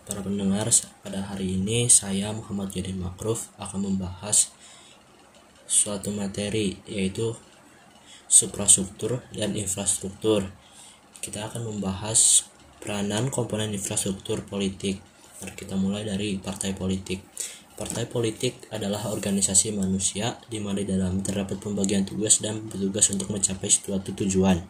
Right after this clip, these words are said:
mempunyai ideologi, mempunyai program politik sebagai rencana pelaksanaan atau cara mencapai tujuan secara lebih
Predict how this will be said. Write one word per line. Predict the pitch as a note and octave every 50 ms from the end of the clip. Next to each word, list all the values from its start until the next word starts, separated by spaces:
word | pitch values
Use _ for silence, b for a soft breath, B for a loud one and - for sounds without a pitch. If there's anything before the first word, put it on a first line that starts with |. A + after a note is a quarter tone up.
| B B B B B B B B B B -
mempunyai | A2+ G#2 G2 G#2+ G#2 G2+ G2+ G#2 G#2+
ideologi, | G2+ G#2 G#2 F#2+ F#2 F#2 F#2 F#2 F#2 A2 A#2+ C3 C3 - - - - A2
mempunyai | G2 - G2 F#2+ G2 G2+ F#2+ F#2+
program | - F#2 F2+ F#2+ F#2+ F#2+ F#2 F#2+
politik | - F2 E2+ F2 F#2 F#2 - C3+ C3 - B B B B B B
sebagai | - - - A2 G#2 F#2+ F#2 G2+ A2 A2+ A2+
rencana | A2 G#2 - F#2+ F#2+ G#2+ G2+
pelaksanaan | - G2+ G2 G3 - - G2 F#2+ G2 A2 G#2
atau | G3+ - G2+
cara | F#2+ - - G2 G2 G2+
mencapai | G#2 G#2+ G2+ F#2+ F#2 - - F#2 F#2 F#2 - - A2+ B2 C3+ C3
tujuan | - G#2 G2 G2 A2 A2 A#2
secara | - - - G#2+ G#2 G#2+ G#2+ G#2+
lebih | G#2+ G2 G#2 A#2 A2+ A2+ -